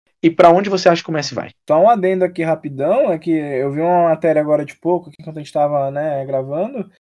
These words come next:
Speaker 2: que o P S G vê como muito difícil o negócio do Messi, porque o Messi é um negócio que custaria ao P S G oitenta milhões de euros por ano, livres, né? É isso pagando de salário pro cara, fora que gastaria aí com,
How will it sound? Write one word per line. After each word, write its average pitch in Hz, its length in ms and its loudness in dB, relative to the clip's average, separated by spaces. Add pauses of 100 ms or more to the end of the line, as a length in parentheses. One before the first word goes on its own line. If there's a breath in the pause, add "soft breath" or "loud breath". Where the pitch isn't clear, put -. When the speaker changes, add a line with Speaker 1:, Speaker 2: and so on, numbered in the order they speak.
(280)
Speaker 2:
que 147 100 -10
o 143 100 -12
P 147 80 -2
S 147 220 -4
G 151 240 -4
vê 170 160 -2
como 180 640 2
muito 165 260 -4
difícil 196 340 -8
o 175 40 -4
negócio 156 300 -2
do 160 60 -8
Messi, 143 460 -4
porque 139 960 -6 (500)
o 135 60 -12
Messi 135 240 -2
é 175 40 4
um 160 40 -4
negócio 156 360 0
que 170 120 -10
custaria 165 560 2
ao 139 580 4 (220)
P 143 80 -2
S 139 200 -4
G 151 160 -4
oitenta 165 320 -2
milhões 165 360 -2
de 160 80 -2
euros 160 240 0
por 165 240 -6
ano, 143 320 -4
livres, 139 460 -6
né? 139 300 -6
É 131 100 -14
isso 131 180 -16
pagando 143 340 -4
de 135 80 -20
salário 147 360 2
pro 147 120 -18
cara, 131 320 -2
fora 135 300 -4
que 151 220 -6
gastaria 139 500 -4
aí 135 180 -4
com, 139 380 -14